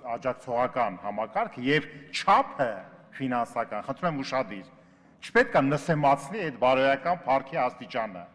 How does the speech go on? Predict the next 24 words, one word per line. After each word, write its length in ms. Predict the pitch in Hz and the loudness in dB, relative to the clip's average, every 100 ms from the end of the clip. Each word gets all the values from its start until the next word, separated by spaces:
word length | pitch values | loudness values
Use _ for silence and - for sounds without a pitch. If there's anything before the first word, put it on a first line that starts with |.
| _ - | _ -8
մակարդակը, 600 | 113 120 117 113 110 98 | -6 -4 -4 -4 -6 -8
այսինքն 260 | 131 180 147 | -8 -6 -6
եթե 220 | 143 151 | -4 -6
մենք 320 | 160 131 107 - - _ _ _ _ _ _ | -6 -8 -10 -18 -20 _ _ _ _ _ _
բարոյական 760 | 127 147 160 165 160 175 180 131 | 6 6 8 6 6 4 4 4
հարցը 360 | 139 143 170 | 2 2 -2
լուծում 360 | 135 123 135 123 | -4 -4 -4 -2
ենք, 260 | 92 90 - _ _ - | -4 -8 -18 _ _ 2
բայց 200 | 147 156 | 4 4
ֆինանսական 720 | 156 151 147 156 147 - 143 | 0 0 0 0 0 0 2
հարցը, 400 | 120 135 - 107 | 2 0 -2 -10
որի 220 | 101 139 | -4 -2
մասին 460 | 147 139 135 165 170 - - - | 2 0 0 -6 -8 -14 -20 -4
որևէ 400 | 135 151 147 143 | 2 2 4 2
ընտանիք 420 | 135 139 147 151 | 4 2 0 -2
իրան 200 | 131 131 | -2 -2
թույլ 160 | 127 123 | -4 -10
չի 140 | 139 | -8
տալու, 300 | - 98 101 | -6 -6 -6
որ 200 | 101 104 - _ | -10 -12 -16 _
ասի, 300 | - 117 - | -4 -4 -4
"Ես 200 | 117 120 - | -10 -10 -8
արժանացել 600 | 120 104 120 120 120 127 | -8 -4 -4 -4 -6 -10
եմ 120 | 123 | -10